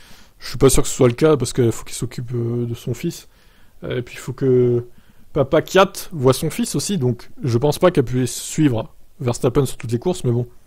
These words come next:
Si Max Verstappen stoppe sa carrière, ça pourrait signifier que la Formule un perdrait son attrait aux Pays-Bas. Le phénomène Verstappen ayant attiré bon nombre de fans bataves sur les circuits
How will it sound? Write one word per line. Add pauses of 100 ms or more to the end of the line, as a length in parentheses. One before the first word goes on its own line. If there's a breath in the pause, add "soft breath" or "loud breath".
(140)
Si
Max
Verstappen
stoppe
sa
carrière,
ça
pourrait
signifier
que
la
Formule
un
perdrait
son
attrait
aux
Pays-Bas. (360 soft breath)
Le
phénomène
Verstappen
ayant
attiré
bon
nombre
de
fans
bataves (340 soft breath)
sur
les
circuits